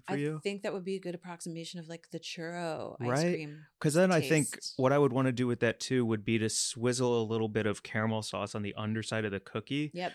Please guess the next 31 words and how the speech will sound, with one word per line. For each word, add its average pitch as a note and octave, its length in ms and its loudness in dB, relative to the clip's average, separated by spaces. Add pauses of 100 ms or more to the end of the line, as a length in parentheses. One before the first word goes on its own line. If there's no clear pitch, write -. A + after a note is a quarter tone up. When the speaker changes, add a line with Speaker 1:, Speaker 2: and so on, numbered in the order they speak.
(100)
Speaker 1:
So A#2 160 4
it A2+ 60 6
almost A#2 380 0
drips - 380 0 (140)
down G#2+ 540 2 (840)
around G#2+ 880 4
the A2+ 200 0
ice G#2 180 -2
cream B2+ 300 -2
disc. D#3 320 -4
Speaker 2:
Yep. G3 220 -4 (180)
Speaker 1:
You D#3 60 -2
know F3 60 2
what F3 60 2
I F3+ 40 2
mean? F#3 240 2 (100)
Speaker 2:
I F3 80 -12
do. F#3+ 380 -6
Speaker 1:
Yeah, C3 300 6
I B2 120 0
think E3 180 -2
caramel C3+ 300 4
would A2+ 120 2
be A2 100 0
a G#2+ 40 -2
nice G#2+ 240 -4
addition G#2 300 -6
to G2+ 80 -8
that G2+ 240 -12
one. G#2+ 140 -8
Speaker 2:
Okay. A3 340 -12